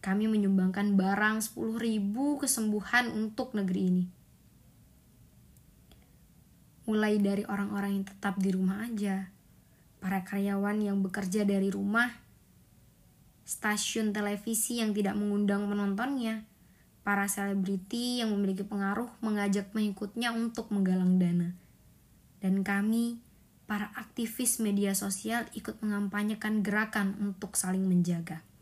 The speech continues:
Di, Nak, Cu,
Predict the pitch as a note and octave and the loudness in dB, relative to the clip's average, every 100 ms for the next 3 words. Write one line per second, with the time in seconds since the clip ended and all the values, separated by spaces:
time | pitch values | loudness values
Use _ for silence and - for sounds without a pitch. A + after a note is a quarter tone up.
0 | - - - - - - - - F#3+ F#3 | -20 -20 -20 -20 -20 -20 -20 -6 2 2
1 | F#3 - - - - - - - - - | 2 -6 -20 -20 -20 -20 -20 -20 -20 -20
2 | - G3+ G3 G3 - - - - - - | -10 -2 -2 -2 -12 -20 -20 -20 -20 -20
3 | - - - - - - G3+ F#3+ | -20 -20 -20 -20 -20 -8 -2 -2